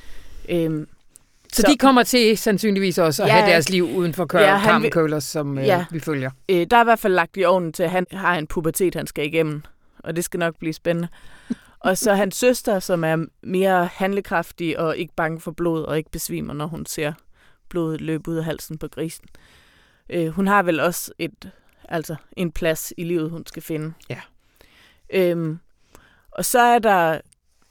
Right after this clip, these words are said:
Speaker 1: Axel Byvangs ægteskab, altså hvor at hans kone Tove, som er spillet af Rosalinde Münster, også er en ret stor rolle. Og det er bare helt klart fra starten,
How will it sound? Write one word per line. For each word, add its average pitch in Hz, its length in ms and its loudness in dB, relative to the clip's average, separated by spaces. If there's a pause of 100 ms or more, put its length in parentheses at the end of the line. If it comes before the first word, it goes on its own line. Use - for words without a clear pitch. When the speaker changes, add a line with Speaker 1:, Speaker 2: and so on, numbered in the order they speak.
Speaker 1:
Axel 190 340 0
Byvangs 247 840 0 (260)
ægteskab, 185 640 -2 (220)
altså 170 280 -8
hvor 175 340 0
at - 100 -12 (360)
hans 175 300 -6
kone 202 420 -2
Tove, 233 480 -2
som 190 160 -4
er 170 40 -8
spillet 170 320 -6
af 165 140 -4
Rosalinde 165 540 -6
Münster, 226 300 -6 (520)
også 208 260 2
er - 20 2
en 190 140 -4
ret 160 160 0
stor 185 260 0
rolle. 156 400 2
Og - 180 -4
det 220 200 4
er 156 80 2
bare 165 180 2
helt 233 280 0
klart 196 260 0
fra - 120 -12
starten, 226 420 0